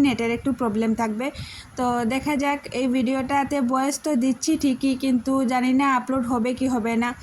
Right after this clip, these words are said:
গত ভিডিওটা কিন্তু আমি যখন, আহ, যখন, মানে,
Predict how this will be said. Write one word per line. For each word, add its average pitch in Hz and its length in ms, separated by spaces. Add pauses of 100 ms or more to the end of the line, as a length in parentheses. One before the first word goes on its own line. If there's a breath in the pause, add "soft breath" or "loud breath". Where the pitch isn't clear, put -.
(360 loud breath)
গত 254 220
ভিডিওটা 302 500
কিন্তু 302 320
আমি 269 240 (100)
যখন, 262 320
আহ, 254 420
যখন, 254 340
মানে, 285 240